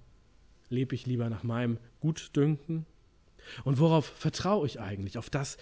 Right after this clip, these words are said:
was mich umgibt, was ich anfassen kann, was ich nachschauen kann, was ich messen kann? Oder vertraue ich auf ihn?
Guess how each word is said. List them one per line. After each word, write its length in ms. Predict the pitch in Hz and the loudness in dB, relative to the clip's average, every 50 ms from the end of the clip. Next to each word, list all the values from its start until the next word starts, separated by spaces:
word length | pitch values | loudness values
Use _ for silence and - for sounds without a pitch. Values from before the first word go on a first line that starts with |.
| - - - | -18 -12 -10
was 180 | 123 110 - | -8 -2 0
mich 160 | 151 139 - | 0 0 0
umgibt, 400 | 156 135 123 110 156 214 - - - - - - | -2 -4 -2 -2 -2 -4 -4 -6 -16 -18 -12 -10
was 160 | 131 120 - | -10 -8 -6
ich 180 | 139 - - - - - - - - - - | -8 -10 -10 -16 -20 -20 -20 -20 -18 -6 0
anfassen 540 | - 185 214 196 - - 180 - - 190 170 | 4 4 4 2 2 -4 -6 -2 0 -2 0
kann, 200 | - 156 151 143 | 0 0 0 0
was 140 | 123 113 - | -2 -4 -6
ich 160 | 113 - 120 | -6 -4 -2
nachschauen 720 | 117 131 156 185 196 - - - 196 175 170 170 170 165 | 0 0 0 0 0 -2 -2 0 2 2 4 4 2 2
kann, 260 | - - 147 143 143 | 0 0 0 0 0
was 140 | 123 110 104 | -2 -2 -6
ich 160 | - 110 - | -8 -10 -6
messen 480 | 113 113 123 160 190 185 - 208 190 170 | -2 2 2 2 2 2 2 0 0 0
kann? 380 | - - 151 147 147 147 151 - - - - - - - - - - - - - - - - - - - - - - - | 2 0 0 2 2 0 0 -2 -8 -20 -20 -20 -20 -20 -20 -20 -20 -20 -20 -20 -20 -20 -20 -20 -20 -20 -20 -20 -16 -6
Oder 160 | - 127 113 107 | -4 -2 -2 -2
vertraue 400 | - 123 117 - 117 113 113 110 | -2 -4 -4 -2 -2 0 0 0
ich 100 | - 110 | -2 -4
auf 140 | 95 - | -8 -10
ihn? 260 | - 92 98 92 87 | -10 -12 -10 -10 -12